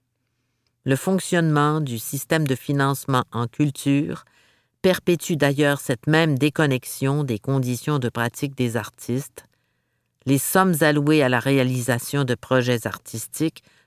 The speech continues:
sont rarement arrimées aux besoins de ceux et celles qui les gèrent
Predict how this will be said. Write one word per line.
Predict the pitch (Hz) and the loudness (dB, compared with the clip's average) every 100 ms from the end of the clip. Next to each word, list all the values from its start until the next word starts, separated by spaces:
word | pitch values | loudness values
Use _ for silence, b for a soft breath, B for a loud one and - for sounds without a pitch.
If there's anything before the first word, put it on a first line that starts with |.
| b | b
sont | - 147 117 | -2 0 2
rarement | 135 151 147 151 165 - | 4 4 4 2 2 2
arrimées | 143 147 160 139 135 139 | 0 2 2 2 2 0
aux | - 120 | -2 -4
besoins | 113 156 139 143 143 | 2 2 2 0 0
de | 120 117 | 0 -4
ceux | - - 165 - | -4 0 0 0
et | 135 | -4
celles | - 135 131 127 | -2 -2 -2 -2
qui | - | -4
les | 120 113 | -2 -2
gèrent | 110 139 139 143 139 | 0 2 2 2 -4